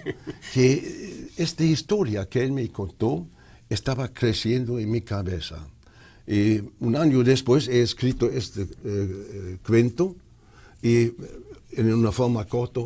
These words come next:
Speaker 2: he, he leído a él por teléfono y él dice, "Yo he, hermano,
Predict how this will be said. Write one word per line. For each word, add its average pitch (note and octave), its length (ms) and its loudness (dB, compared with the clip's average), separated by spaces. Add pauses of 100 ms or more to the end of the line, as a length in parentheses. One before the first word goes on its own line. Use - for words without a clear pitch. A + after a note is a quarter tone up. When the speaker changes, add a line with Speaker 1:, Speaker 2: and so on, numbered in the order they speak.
Speaker 2:
he, G#2 640 -6
he G#2+ 260 -8
leído A2+ 720 2
a F#2+ 180 -4
él A2+ 260 0
por G2+ 200 -4
teléfono F#2+ 640 2 (160)
y G2+ 80 -4
él B2 200 -2
dice, G2 440 -4
"Yo G#2 280 -2
he, A2+ 160 -2 (340)
hermano, A2 340 0